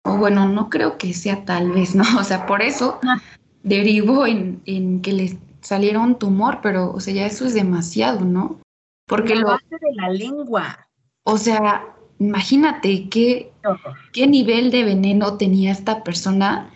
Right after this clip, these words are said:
Speaker 1: como para que se le, se transformara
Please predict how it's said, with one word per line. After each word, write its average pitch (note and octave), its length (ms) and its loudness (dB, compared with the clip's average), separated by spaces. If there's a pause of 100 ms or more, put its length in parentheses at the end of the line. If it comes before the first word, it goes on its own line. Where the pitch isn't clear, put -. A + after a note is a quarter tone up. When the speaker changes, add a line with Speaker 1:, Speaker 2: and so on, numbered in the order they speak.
(340)
Speaker 1:
como G3 320 2
para F#3+ 280 0
que G3 120 -2
se F#3+ 140 -2
le, F#3 240 0 (720)
se - 340 0
transformara G#3 1040 -2